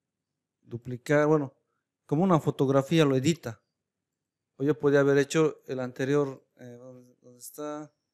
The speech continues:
Acá, simplemente agarrar y soltar. Y automáticamente se va a cargar.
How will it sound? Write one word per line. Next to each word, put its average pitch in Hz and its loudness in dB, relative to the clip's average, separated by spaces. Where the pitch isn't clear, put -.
Acá, 160 -4
simplemente 135 -8
agarrar 127 -4
y 165 -10
soltar. 120 -8
Y - -12
automáticamente 131 -4
se 135 -8
va 120 -6
a 113 -14
cargar. 123 -6